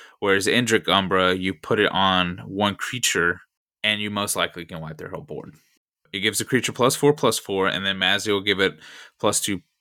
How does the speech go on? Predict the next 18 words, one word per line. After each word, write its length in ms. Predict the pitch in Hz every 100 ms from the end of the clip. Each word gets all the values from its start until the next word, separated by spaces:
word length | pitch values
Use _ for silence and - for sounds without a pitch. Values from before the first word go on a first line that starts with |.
| _ _ -
plus 240 | 80 -
zero. 380 | 117 113 95 92
So 580 | - - 98 95 92 - - - - -
even 360 | 113 113 101
base 340 | 113 117 - -
stats, 320 | 98 95 -
if 80 | 101
it 80 | 76
was 140 | 95
a 80 | 92
zero 340 | 104 110 95
creature, 640 | - 123 113 - 92 90 -
it's 440 | 85 80 - -
currently 400 | - 123 62 80
swinging 360 | - 101 92 92
in 120 | 87
for 100 | 80
six. 540 | - - 78 - -